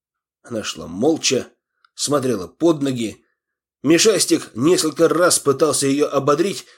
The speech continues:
но все попытки оказались безрезультатны. И он, он оставил эту затею – целиком сосредоточившись на поиске подвижного состава.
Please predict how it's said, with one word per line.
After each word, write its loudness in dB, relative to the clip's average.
но 4
все 2
попытки 2
оказались 2
безрезультатны. -2
И -4
он, 0
он -8
оставил 2
эту -2
затею – -4
целиком 4
сосредоточившись 2
на 0
поиске -2
подвижного -4
состава. -10